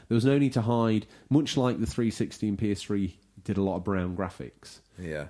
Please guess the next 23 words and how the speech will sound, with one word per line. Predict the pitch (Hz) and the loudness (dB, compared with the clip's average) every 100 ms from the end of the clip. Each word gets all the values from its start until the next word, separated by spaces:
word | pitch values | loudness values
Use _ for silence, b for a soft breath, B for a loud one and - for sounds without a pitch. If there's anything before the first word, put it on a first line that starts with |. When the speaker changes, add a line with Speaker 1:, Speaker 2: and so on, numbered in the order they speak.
| - | -4
Speaker 1:
I | - | -2
think | 123 | 0
the | 107 | -2
PlayStation | 110 98 101 95 95 | -2 -2 -2 -4 -4
one's | 90 - | -6 -6
quite | 90 82 | -8 -4
guilty | 90 85 87 | -4 -4 -6
of | 82 | -4
doing | 85 82 | -4 -6
some | - 82 | -8 -8
very | 85 82 | -6 -6
grey, | - 95 80 78 76 - b b - | -4 -2 -2 -2 -6 -10 b b -4
black | 87 73 | -4 -4
and | 82 | -8
Speaker 2:
Mm-hmm. | 78 | -6
Speaker 1:
brown | 87 82 78 76 | -6 -4 -6 -4
graphics. | 90 85 71 - - _ _ - | -6 -6 -12 -16 -20 _ _ -10
As | |
soon | - 117 | -4 -2
as | 85 | -2
the | |
Dreamcast | 85 95 90 78 - - | -2 -2 -2 -8 -12 -12
popped, | 78 78 - | -12 -12 -16